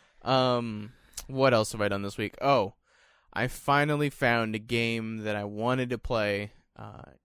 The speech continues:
and that game is Persona four. So I picked up Persona four, uh, Golden for the P S Vita a, a pretty long time ago, um, 'cause I, I heard the Persona series was really good. Um, it's a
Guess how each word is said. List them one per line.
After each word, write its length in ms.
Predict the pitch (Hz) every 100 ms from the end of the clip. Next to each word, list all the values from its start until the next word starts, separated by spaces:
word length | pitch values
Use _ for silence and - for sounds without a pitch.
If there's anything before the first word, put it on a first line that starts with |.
| _
and 220 | 104 101
that 220 | 107 110
game 240 | - 104 104
is 320 | 113 110 - -
Persona 440 | 107 - 113 107
four. 400 | - 92 - - _ _ _ _ _ _
So 400 | - - 131 120
I 140 | 107 113
picked 320 | - 170 -
up 240 | 156 -
Persona 360 | - 135 151 127
four, 380 | - 123 117 104
uh, 200 | 104 104
Golden 500 | 117 113 127 131 127
for 180 | - 117
the 100 | 107
P 200 | 123 107
S 140 | 104
Vita 400 | 110 113 120 131 _ _ _ - - -
a, 340 | 104 104 98 95 _ - -
a 80 | -
pretty 300 | - 170 233
long 180 | 370 190
time 200 | 165 196
ago, 260 | 160 120 101
um, 160 | 107
'cause 180 | 117 143
I, 220 | 147 135
I 80 | 120
heard 180 | 135 170
the 80 | 156
Persona 340 | 143 160 143
series 300 | 135 147 131
was 120 | 123 131
really 200 | 131 117
good. 360 | 123 123 135 - -
Um, 520 | 104 98 92 92 87 -
it's 280 | 104 -
a 100 | 107